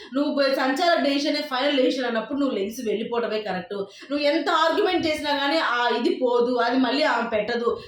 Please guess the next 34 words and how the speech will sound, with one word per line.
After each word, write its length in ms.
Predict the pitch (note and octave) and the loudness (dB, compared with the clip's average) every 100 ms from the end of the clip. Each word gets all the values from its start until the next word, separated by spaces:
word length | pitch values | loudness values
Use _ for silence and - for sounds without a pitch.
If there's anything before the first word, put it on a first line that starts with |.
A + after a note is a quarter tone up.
| - | -2
కాబట్టి 300 | C4 C#4 E4 | 0 2 0
నువ్వు 200 | D#4 - | -2 -2
తీసుకో 320 | C#4 C4 D4+ | -2 -2 0
ఆ 100 | C4 | 0
డెసిషన్" 400 | G#3+ C4 B3 B3+ | 2 0 0 -2
అని 120 | A3+ | -4
చెప్పేసి 220 | A3 A3 G#3+ | -4 -6 -4
అనగానే 420 | G3+ A#3 A#3+ F4 | -4 -4 -2 -2
ఆయన 180 | C4+ A#3+ | -2 -2
కోపం 340 | B3 C#4 C4 A#3 | 0 0 0 -4
వచ్చేసి 360 | A#3 A#3 G#4+ E4 | -4 -2 0 0
ఆయన 100 | A#3 | 0
లేచి 160 | G#3+ B3 | -2 -2
వెళ్ళిపోతాడు 500 | B3 F#3+ F#3 F3 E3 | -2 -4 -6 -6 -8
అక్కడి 220 | E3 E3+ | -8 -12
నుంచి. 160 | E3 - _ - - - | -14 -18 _ -20 -16 -2
తర్వాత 460 | F4+ F4+ F#4+ F4+ G4 C5 - - _ B3 | 0 2 0 0 0 -2 -6 -14 _ 0
ఎంత 500 | D4+ F#4+ G4 G4 F#4 | 0 0 -2 -2 0
బాగా 460 | C4+ C#4+ D4+ E4 D#4+ | 2 2 4 2 2
ఆడతారంటే 480 | C#4 C4+ B3+ A#3+ A#3+ | 0 0 0 0 -2
వీళ్ళందరూ 500 | A3+ G#3+ A3 A#3 G#3+ | -2 -2 -2 -2 0
కూడా, 140 | B3 | 0
అంతసేపు 580 | B3 C#4 C#4 C#4 - A3+ | 0 -2 -2 -2 -2 2
వాటర్లో 380 | A3+ C4 C4+ A#3 | 2 2 0 0
ఉండటం 260 | A3+ A3+ | 0 0
అన్నది 240 | A3 A3+ C#4+ | 0 -2 -2
మామూలు 420 | G#3+ G#3+ D#4+ D#4 | -2 0 0 0
విషయమే 340 | - B3+ A#3 | -2 -2 -4
కాదు, 240 | G#3 G#3+ C#4 | -2 -2 -2
వణికిపోతా 680 | A3+ A#3+ C#4+ C#4+ C4 C4 C4+ | -4 -4 -4 -4 -2 0 0
ఉంటారు 300 | B3+ A3+ G#3 | 0 0 0
లోపల 320 | G#3+ A3 A3+ | -2 -2 -2
కూడా. 320 | G#3+ A3 A#3 | 0 2 2
బాగానే 600 | G#3 G#3 G#3+ A#3 B3 A#3 | 0 0 0 -2 -4 -6